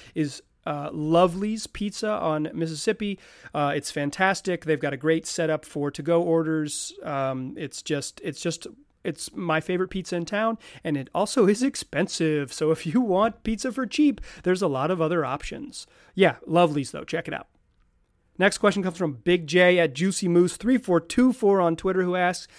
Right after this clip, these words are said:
"You think this bubble situation will help or hurt Melo and Hassan's chances of returning regardless of outcome?" Yeah, I think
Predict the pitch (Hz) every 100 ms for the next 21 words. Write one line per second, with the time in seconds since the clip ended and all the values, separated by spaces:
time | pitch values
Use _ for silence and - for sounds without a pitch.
0 | - 370 403 359 330 - 311 294 311 254
1 | 285 285 262 247 220 254 247 233 240 202
2 | 151 151 147 135 - 143 143 - 139 -
3 | 139 143 151 143 147 143 151 143 139 147
4 | 71 - - - _ _ _ _ _ _
5 | _ _ _ 311 277 311 202 - 247 226
6 | - 320 359 -